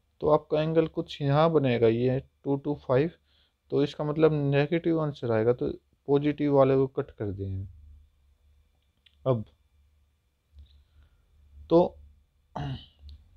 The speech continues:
तो ये वन एटी की लाइन है, वन एटी से कितना ज़्यादा है? फ़ोर्टी फ़ाइव ज़्यादा है, तो minus cos फ़ोर्टी फ़ाइव लिख देंगे इसको, ठीक है।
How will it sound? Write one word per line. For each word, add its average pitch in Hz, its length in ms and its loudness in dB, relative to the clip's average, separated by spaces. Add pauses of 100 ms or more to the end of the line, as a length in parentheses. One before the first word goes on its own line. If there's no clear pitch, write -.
(320)
तो 156 120 2
ये 175 180 4
वन 170 220 0
एटी 165 300 -4
की 160 80 0
लाइन 135 280 2
है, 143 80 -2
वन 160 220 -2
एटी 156 260 -4
से 151 160 -8
कितना 151 360 -8
ज़्यादा 131 280 2
है? 139 100 0
फ़ोर्टी 143 480 -2
फ़ाइव 147 500 -4
ज़्यादा 120 220 0
है, 113 60 0
तो 143 120 -12 (120)
minus 139 360 -4 (640)
cos 151 380 4 (220)
फ़ोर्टी 139 320 -4
फ़ाइव 143 440 -2
लिख 117 220 0
देंगे 104 260 -8
इसको, - 240 -12
ठीक 160 200 -8
है। 160 120 -12